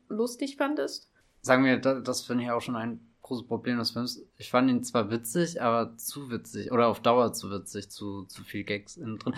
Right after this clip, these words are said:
Speaker 2: Aber vorher noch mal zu den Schauspielern, weil wir das grad so, so grob übersprungen haben.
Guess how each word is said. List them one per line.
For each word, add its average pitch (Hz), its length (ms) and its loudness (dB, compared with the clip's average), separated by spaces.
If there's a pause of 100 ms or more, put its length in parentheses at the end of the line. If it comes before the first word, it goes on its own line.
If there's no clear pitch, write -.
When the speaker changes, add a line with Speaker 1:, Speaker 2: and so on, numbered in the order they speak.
(160)
Speaker 2:
Aber 135 340 8
vorher 139 220 4
noch 135 120 2
mal 123 140 -2
zu - 120 -8
den 110 120 -6
Schauspielern, 113 540 -4
weil 107 120 -4
wir 107 80 -8
das - 220 -10
grad 101 240 -6
so, 107 220 -8
so 107 140 -12
grob 113 180 -16
übersprungen 110 580 -2
haben. 104 320 -4